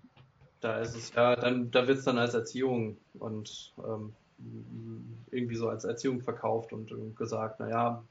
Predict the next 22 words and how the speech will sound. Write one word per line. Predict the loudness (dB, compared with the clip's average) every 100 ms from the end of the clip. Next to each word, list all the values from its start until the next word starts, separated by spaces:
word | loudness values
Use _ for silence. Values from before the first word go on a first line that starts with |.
| _ _ _
die | -4
haben | 0 2
ja |
doch | 0 -2
gar | -6
keinen | -6 -8
freien | -6 -8 -6
Willen, | -8 -6
ne? | -6
Da | -6
muss | -8 -4
man | -2
ja | 0 -2
<laughs> |
ein | 0
bisschen | 0 0 -2
was | 0
vorgeben." | 2 2 2 -2 -6
Also | -6 -6
es | -6
ist |
noch, | -6 -8